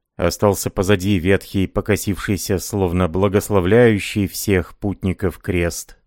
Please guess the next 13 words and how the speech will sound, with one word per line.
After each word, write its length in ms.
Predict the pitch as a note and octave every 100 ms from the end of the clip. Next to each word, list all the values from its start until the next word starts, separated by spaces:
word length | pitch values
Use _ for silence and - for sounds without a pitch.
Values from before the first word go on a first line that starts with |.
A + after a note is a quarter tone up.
| _ _ -
Тарахтит 600 | B2+ C3 - - D#3+ G2+
воз, 600 | F2+ A2+ B2 - - _
ближе 560 | F2+ F#2 C3 D3 A2+ C#3
и 140 | A2
ясней 720 | F#2+ E2+ F#2 - G2+ G2+ A#2
вырисовывается 1040 | G2+ F#2 E2+ - A2 G#2+ F#2+ F#2+ F2 - G2+
желанная 680 | E2+ G2 G2 F#2 F2+ F2+ E2+
деревня. 680 | E2+ F2 F2 D#2+ F2 E2 - _ _
И 80 | G#2+
оттуда 560 | F#2 - - A2+ C#3 D3+
навстречу 880 | G2+ - - G2 B2 B2+ D3 C3+ A#2
несколько 680 | F2 F#2 G2+ - A2+ -
всадников. 920 | A2 - G2+ D#2 C#2+ D#2+ - D#2 -